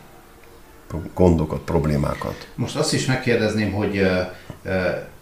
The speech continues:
Speaker 2: mennyire volt, mennyire volt nehéz a diákokban, meg a tanárokban lelket tartani? Ugye egy teljes, ö, teljes létbizonytalanság volt. Hát említette, hogy nem volt, ö, ö, nem voltak osztálytermek, ö, gyakorlatilag a tanárok nem kaptak fizetést, tehát hogy, hogy tudtak ezen a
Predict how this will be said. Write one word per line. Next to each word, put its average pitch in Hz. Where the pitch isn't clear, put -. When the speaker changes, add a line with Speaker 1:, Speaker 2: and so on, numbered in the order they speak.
Speaker 2:
mennyire 123
volt, 92
mennyire 117
volt 90
nehéz 98
a 85
diákokban, 95
meg 90
a 87
tanárokban 92
lelket 95
tartani? 107
Ugye 107
egy -
teljes, 98
ö, 87
teljes 101
létbizonytalanság 85
volt. 85
Hát 90
említette, 98
hogy 90
nem 92
volt, 87
ö, 87
ö, 95
nem 101
voltak -
osztálytermek, 90
ö, 82
gyakorlatilag 98
a -
tanárok 87
nem 98
kaptak -
fizetést, 95
tehát -
hogy, -
hogy -
tudtak -
ezen 85
a 82